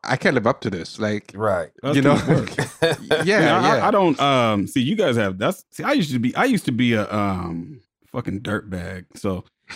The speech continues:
Speaker 3: like, I used to do dumb shit. Like, one time, the only time I ever had that problem as a young person, it was, like, I, I saw this girl, man, you know, I don't know, maybe back in the nineties, it was, I guess it was different, but I seen this girl, and, uh, this is, you know, she invited me over, and she actually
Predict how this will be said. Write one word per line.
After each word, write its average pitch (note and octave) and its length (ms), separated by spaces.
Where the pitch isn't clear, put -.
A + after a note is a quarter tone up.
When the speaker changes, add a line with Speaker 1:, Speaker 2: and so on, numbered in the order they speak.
Speaker 3:
like, A2+ 140
I D3 60
used F3 120
to B2 60
do A#2+ 100
dumb A2 360
shit. A2 180
Like, G2 160
one B2 180
time, G#2 380
the A2+ 80
only F3+ 180
time D#3+ 220
I D3+ 60
ever C3+ 160
had C3+ 180
that B2+ 160
problem B2 220
as G2+ 80
a G#2 60
young A2+ 280
person, E3+ 520
it A2 60
was, G#2+ 120
like, G#2 160
I, G2+ 200
I G2+ 80
saw B2 240
this G#2 200
girl, A2+ 400
man, A2+ 260
you G3 80
know, D#3 260
I D3+ 100
don't C#3 140
know, A#2+ 180
maybe D#3+ 240
back B2+ 220
in A2+ 80
the A2 60
nineties, A2 420
it G#2+ 40
was, G2+ 160
I G2+ 60
guess B2 220
it G2+ 80
was A2 180
different, G2+ 340
but G2+ 80
I G2+ 80
seen B2+ 260
this G2+ 120
girl, A2+ 480
and, F#2+ 180
uh, F#2 180
this B2+ 200
is, G2 180
you A2 100
know, F#2 280
she C3 160
invited A2 340
me A2 120
over, G#2+ 280
and G2 180
she B2+ 160
actually A2+ 320